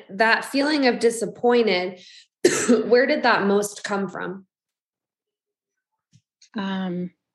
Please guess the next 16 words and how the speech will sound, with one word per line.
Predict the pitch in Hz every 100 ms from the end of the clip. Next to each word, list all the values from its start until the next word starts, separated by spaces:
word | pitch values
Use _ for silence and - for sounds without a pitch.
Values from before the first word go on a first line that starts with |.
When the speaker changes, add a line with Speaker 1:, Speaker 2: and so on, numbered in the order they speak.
| _ _ _
Speaker 2:
what | - 208
do |
you, | 196
what | 214
do | 190
you | 190
mean? | 175 170 _ - - - -
Speaker 1:
Like | 226 208 -
you | 220
said, | 233 226 220
"I | 208 208 - - _
feel, | 226 226
I | 202 202
felt | 202 214 165
disappointed." | 208 202 196 180 - 196 190 185 165 - - - _ _ _ _ _ _ - - _ -
Speaker 2:
Like, | 226